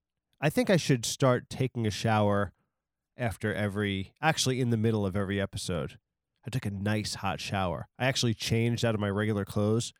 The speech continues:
'cause I couldn't bear the thought of there being ticks on me. And now I'm in my pajamas. Dude, I, I do not know when or what happened,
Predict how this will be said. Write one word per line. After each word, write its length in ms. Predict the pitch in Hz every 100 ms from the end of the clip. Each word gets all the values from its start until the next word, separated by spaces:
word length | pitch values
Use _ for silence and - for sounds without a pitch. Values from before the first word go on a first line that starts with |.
| _ _
'cause 120 | 147
I 60 | 151
couldn't 400 | - 170 107 -
bear 280 | 127 131
the 100 | 117
thought 360 | 110 - 113 104
of 260 | 95 92 - _ _ _ _ _
there 160 | 120 113
being 320 | 117 107 98 -
ticks 420 | - 180 - -
on 240 | 92 78
me. 280 | 76 - - _ _ _ _ _ _ _ _ _ _ _
And 160 | 113 104
now 220 | 107 117
I'm 100 | 117
in 80 | 113
my 100 | 107
pajamas. 880 | - 95 107 104 113 139 147 - - - _ _ _ _ _ _ _ _ _ _ _ _ _ _ -
Dude, 220 | 123 107
I, 240 | 123 156 -
I 100 | 151
do 160 | 123 117
not 260 | 120 131
know 200 | 117 117
when 500 | 113 101 113 120 147 - _ _ _ _ _ _
or 140 | - 104
what 200 | 101 127
happened, 480 | 123 123 160 175